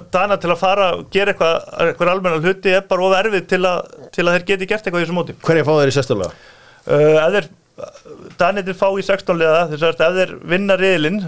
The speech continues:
Speaker 1: þú veist, sem þeir eru í, þá fá þeir Pólland, en ef þeir eru, lenda í öðru sæti sem er ansi líklegt, þá eru þeir að fara bara beint í Argentínu í sextán liða.
Speaker 2: Mm.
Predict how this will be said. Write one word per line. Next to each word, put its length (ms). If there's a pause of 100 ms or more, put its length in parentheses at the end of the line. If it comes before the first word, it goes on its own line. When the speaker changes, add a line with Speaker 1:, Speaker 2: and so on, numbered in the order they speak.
(160)
Speaker 1:
þú 140
veist, 340
sem 160
þeir 180
eru 140
í, 80 (400)
þá 100 (300)
fá 140 (100)
þeir 160 (400)
Pólland, 400
en 80
ef 160
þeir 220
eru, 120 (220)
lenda 220
í 20
öðru 160
sæti 320
sem 140
er 80
ansi 180
líklegt, 460
þá 80
eru 160
þeir 100
að 60
fara 160
bara 100
beint 220
í 20
Argentínu 400
í 80
sextán 240
liða. 140 (100)
Speaker 2:
Mm. 300